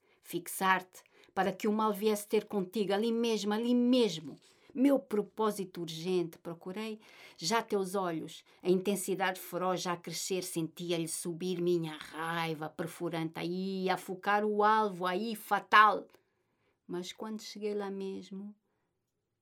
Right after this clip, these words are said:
passado já um muro, quando cheguei lá mesmo no azul do teu olho, eu vi, tavas a olhar para mim. <laughs> Parece até os olhos úmidos. Aca!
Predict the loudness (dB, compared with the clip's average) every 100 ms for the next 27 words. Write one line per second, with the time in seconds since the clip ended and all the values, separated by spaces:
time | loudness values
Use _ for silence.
0 | _ _ _ _ _ _ -10 -10 -6 -6
1 | -4 -6 -6 -4 -4 -6 -8 -8 -8 -10
2 | -12 _ _ _ _ _ -8 -6 -6 -6
3 | -6 -2 -2 -2 -4 -4 -4 -4 -4 -4
4 | -6 -8 -10 -8 -8 -8 -6 -6 -4 -8
5 | -8 -8 -6 -4 -4 -8 -10 -10 -8 -8
6 | -8 -10 -12 -12 -8 -6 -4 -4 -4 -8
7 | -8 -6 -8 -10 -8 -8 -8 _ _ _
8 | _ _ _ _ _ -12 -8 -6 -6 -8
9 | -8 -6 -6 -6 -8 -8 -8 -6 -6 -8
10 | -10 -14 -8 -10 -8 -18